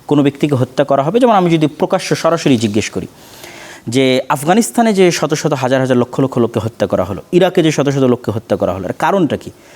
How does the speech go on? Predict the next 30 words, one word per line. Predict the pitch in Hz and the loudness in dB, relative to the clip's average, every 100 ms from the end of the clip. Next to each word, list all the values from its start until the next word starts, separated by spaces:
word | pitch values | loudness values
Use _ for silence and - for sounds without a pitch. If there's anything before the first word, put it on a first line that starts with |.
| - | -6
এর | 131 | -4
কারণ | - 147 185 | 0 0 0
হচ্ছে | 190 202 | 0 0
আমি | 190 - | 0 -2
থ্রেট | 180 170 | -2 -2
ফিল | - 156 | 0 0
করতেছি, | 120 95 92 - - - - _ _ - | 0 -4 -6 -8 -12 -20 -20 _ _ -4
আমার | 131 190 160 | 0 2 2
রাষ্ট্রীয় | 143 - - 202 208 | 0 -4 -4 2 4
নিরাপত্তার | 151 156 160 190 - 202 | 4 2 2 -2 0 -2
ঝুঁকি | 117 143 143 233 | 0 -2 0 0
তারা, | 120 90 85 _ | 0 -6 -10 _
ফলত | 185 202 | 0 2
আমি | 202 165 | 2 2
তাদেরকে | 147 135 | 0 0
হত্যা | 110 - 92 | -2 -2 -4
করতেছি। | 87 - - - - - - - | -4 -10 -18 -18 -20 -20 -20 -4
কেউ | - 214 | 0 2
যদি | 214 226 | 2 2
কোনো | 214 | 2
রাষ্ট্রের | 185 151 - 196 | 2 0 0 2
মধ্যে | 185 170 | 2 2
বিদ্রোহ | 147 143 180 | 0 2 0
করে, | 165 147 | 2 2
আমি | 139 | 4
তাকে | 151 139 | 2 2
হত্যা | 131 - | 0 0
করতেছি, | 110 92 95 - - | -2 -4 -10 -14 -6
শাস্তি | 156 151 196 | -4 0 2
দিচ্ছি, | 143 - - | 2 0 -6